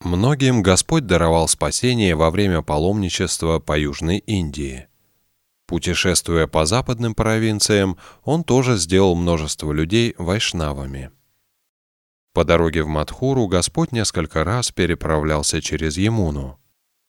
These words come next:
И каждый раз при виде Ямуны он бросался в неё, теряя сознание от любви к Кришне. Когда он достиг окраины Мадхуры и увидел сам город, то немедленно пал ниц и простёрся в поклоне,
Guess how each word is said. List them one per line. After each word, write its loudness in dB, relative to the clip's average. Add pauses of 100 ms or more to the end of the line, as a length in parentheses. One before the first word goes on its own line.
(120)
И -2
каждый 0
раз -2
при -4
виде -2
Ямуны 0 (280)
он 0
бросался 0
в -6
неё, 6
теряя -2
сознание 0
от -8
любви -6
к -20
Кришне. -4 (1300)
Когда 2
он 2
достиг 2
окраины 2
Мадхуры 2
и -8
увидел 2
сам -2
город, -2
то 4
немедленно 2
пал 2
ниц 0
и -2
простёрся -2
в -12
поклоне, -4